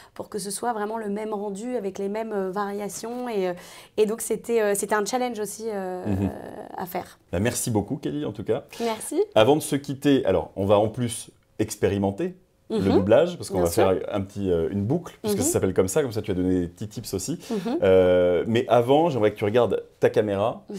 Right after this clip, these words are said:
Speaker 2: et que tu imagines que c'est quelqu'un qui nous regarde et, et que tu le convaincs de s'intéresser à la problématique de l'intelligence artificielle dans la culture en règle générale,
Speaker 1: Mhm.
Speaker 2: évidemment pour le doublage, mais, mais, mais en règle générale aussi.
Speaker 1: Mhm. Alors,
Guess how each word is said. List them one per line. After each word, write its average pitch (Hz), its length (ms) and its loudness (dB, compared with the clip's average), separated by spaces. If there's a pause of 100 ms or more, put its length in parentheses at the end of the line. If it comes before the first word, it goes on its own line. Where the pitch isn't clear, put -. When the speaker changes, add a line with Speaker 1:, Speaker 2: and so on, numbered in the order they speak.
(360)
Speaker 2:
et 127 280 4 (160)
que 123 100 -2
tu 117 200 -6
imagines 123 380 2
que 107 280 2
c'est 98 160 -4
quelqu'un 104 240 0
qui 107 100 -6
nous 82 80 -2
regarde 107 340 0 (320)
et, 101 400 0
et 101 100 -4
que 117 120 -4
tu 113 200 -6
le 113 120 2
convaincs 135 580 0 (420)
de 101 120 0
s'intéresser 123 960 2
à 95 80 2
la 95 80 6
problématique 101 640 0
de 95 80 0
l'intelligence 95 460 0
artificielle 98 520 -2
dans 120 100 4
la 117 100 6
culture 117 400 -2
en 110 60 -2
règle 92 240 0
générale, 92 460 2 (180)
Speaker 1:
Mhm. 226 80 -6
Speaker 2:
évidemment 98 360 4
pour 92 140 0
le 90 60 0
doublage, 110 400 4
mais, 90 200 -2 (220)
mais, 90 200 0
mais 98 100 0
en 90 80 0
règle 101 200 0
générale 87 300 -4
aussi. 80 220 -12 (200)
Speaker 1:
Mhm. 202 240 -8 (800)
Alors, 208 340 -2